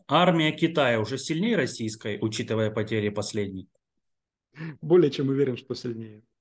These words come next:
Speaker 2: Более чем уверен. Ну, потому что российскую армию перемолотили бор-, больше пятидесяти процентов тяжелой техники, и, э, там сотни самолетов они потеряли, и на этом фоне Китай уже однозначно больше и сильнее.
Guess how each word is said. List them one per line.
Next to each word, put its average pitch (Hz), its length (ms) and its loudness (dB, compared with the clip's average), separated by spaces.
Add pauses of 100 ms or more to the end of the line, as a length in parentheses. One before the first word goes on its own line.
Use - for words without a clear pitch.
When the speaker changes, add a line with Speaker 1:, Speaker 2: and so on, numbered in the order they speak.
(160)
Speaker 2:
Более 147 300 4
чем 127 220 -6
уверен. 127 300 -4
Ну, 175 120 -2
потому 156 280 0
что - 180 -10
российскую 147 440 -2
армию 139 360 0 (220)
перемолотили 160 1000 0
бор-, 160 180 2
больше 151 400 0
пятидесяти 131 480 -8
процентов 147 500 -4
тяжелой 143 340 -2
техники, 165 460 0
и, 131 320 0
э, 135 520 0 (280)
там 120 320 -6
сотни 170 320 4
самолетов 151 480 0
они 131 140 -2
потеряли, 135 520 -6
и 135 180 -2
на 135 120 -4
этом 135 220 -6
фоне 135 360 -2
Китай 131 280 -6
уже 127 140 -6
однозначно 127 500 -8
больше 139 280 -8
и - 20 -16
сильнее. - 340 -20